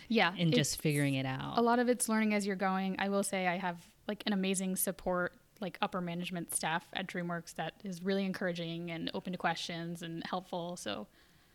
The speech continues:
Speaker 1: that helped ease the transition a bit. I,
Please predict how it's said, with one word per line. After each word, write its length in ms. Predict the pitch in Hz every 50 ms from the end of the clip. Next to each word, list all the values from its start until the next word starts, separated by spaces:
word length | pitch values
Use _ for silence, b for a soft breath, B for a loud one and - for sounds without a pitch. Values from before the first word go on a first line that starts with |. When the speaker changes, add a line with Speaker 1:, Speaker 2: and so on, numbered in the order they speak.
| b b _
Speaker 1:
that 120 | - 208 -
helped 260 | - 220 202 - - - - -
ease 200 | - 254 254 202
the 80 | 202 247
transition 680 | - - 269 214 208 190 202 196 - 220 202 196 202 b b b b b b b -
a 80 | 202
bit. 240 | 180 190 190 185 185 -
I, 120 | 190 180